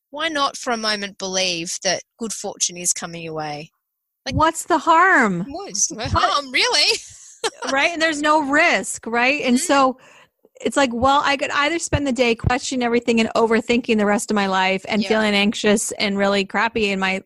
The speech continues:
Speaker 2: life and in my body, or I could, could just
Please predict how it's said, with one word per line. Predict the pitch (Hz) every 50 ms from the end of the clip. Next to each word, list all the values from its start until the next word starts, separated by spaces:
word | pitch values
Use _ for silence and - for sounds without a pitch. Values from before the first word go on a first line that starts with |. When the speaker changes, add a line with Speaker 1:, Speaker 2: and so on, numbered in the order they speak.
| _
Speaker 2:
life | - - 196 202 202 196
and | - 208
in | 202
my | 190 185
body, | 180 202 226 254 269 240 233 233 226 - - - - - - - _ _
or | - 277 302
I | 330 339 392
could, | - - 330 302
could | - 269 226 -
just | - 247 247 262 - - - - -